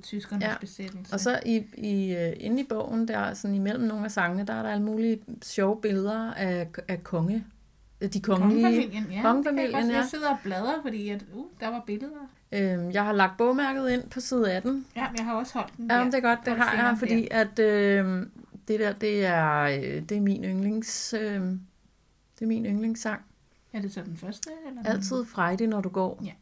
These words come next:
Speaker 2: Det er jo sådan en sang, som man, øh, som man tit synger til begravelser,
Speaker 1: Mhm.
Speaker 2: faktisk. Og det gør man, fordi det sidste,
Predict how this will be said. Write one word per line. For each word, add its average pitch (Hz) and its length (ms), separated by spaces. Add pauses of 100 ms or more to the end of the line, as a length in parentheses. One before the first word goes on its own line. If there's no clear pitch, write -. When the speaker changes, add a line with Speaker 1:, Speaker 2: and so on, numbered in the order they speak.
(100)
Speaker 2:
Det 220 60
er 226 40
jo 226 100
sådan 220 220
en 196 40
sang, 208 360
som 220 200
man, 175 440
øh, 156 540
som 190 200
man 160 460
tit 220 180
synger - 260
til 226 100
begravelser, 240 580 (140)
Speaker 1:
Mhm. 196 280
Speaker 2:
faktisk. 226 480
Og 180 120
det 208 80
gør 202 140
man, 220 200
fordi 202 240
det 202 120
sidste, 196 800